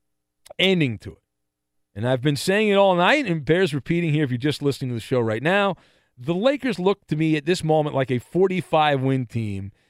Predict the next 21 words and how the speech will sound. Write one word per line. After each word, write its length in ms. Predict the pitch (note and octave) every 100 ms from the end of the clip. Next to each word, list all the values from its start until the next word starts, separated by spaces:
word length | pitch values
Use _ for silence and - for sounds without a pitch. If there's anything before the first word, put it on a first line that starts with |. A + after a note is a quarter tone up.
| _ _
and 220 | A2 A#2
a 160 | A#2+ A#2
second-round 840 | - - D#3+ F3 D3 C#3 D3 D3+
exit. 320 | G3 - - - _
That's, 340 | A#2 C3 - -
that's 320 | - D3+ -
not 180 | G3+ - -
anything 340 | F3 G#3 G3
to 60 | F3
get 140 | F3
excited 460 | E3+ - F3 B3 D#4
about. 220 | - - _ _ _ _ _ _ _ _
Uh, 200 | - F#2+ G2
and, 240 | C3+ D#3+
and 160 | D#3 F3
this 140 | B3
actually, 320 | D4 A#3+ F3+
it 220 | - F3+ F3
helps 260 | F#3 -
the 80 | C#3+
Celtics. 640 | - G#3 C4+ E4 D#4 _